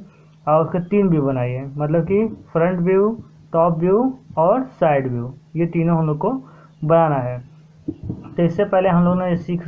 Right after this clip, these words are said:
रखा है किस तरीके से हेक्सागोनल बोल्ट बनाया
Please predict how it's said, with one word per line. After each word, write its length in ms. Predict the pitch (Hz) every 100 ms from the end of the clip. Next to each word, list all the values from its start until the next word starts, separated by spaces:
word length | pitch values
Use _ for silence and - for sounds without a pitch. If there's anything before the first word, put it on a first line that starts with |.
| 165
रखा 320 | 175 156 151 170
है 160 | 165
किस 240 | 170 180 175
तरीके 340 | 165 156 156
से 140 | 165 185 196 202 - _ -
हेक्सागोनल 600 | 156 151 180 165 185 220 165
बोल्ट 320 | 151 170 185
बनाया 560 | 262 190 160 165 165